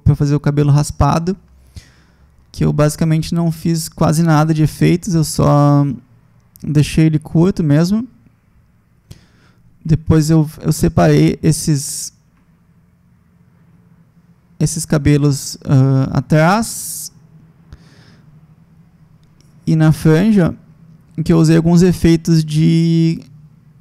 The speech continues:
diferentes. Usei alguns efeitos de,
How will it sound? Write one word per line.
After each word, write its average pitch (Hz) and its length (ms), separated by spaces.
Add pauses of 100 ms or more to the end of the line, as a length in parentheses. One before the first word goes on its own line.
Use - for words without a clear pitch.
(140)
diferentes. 156 1200 (3000)
Usei 156 260
alguns 160 220
efeitos 160 460
de, 156 420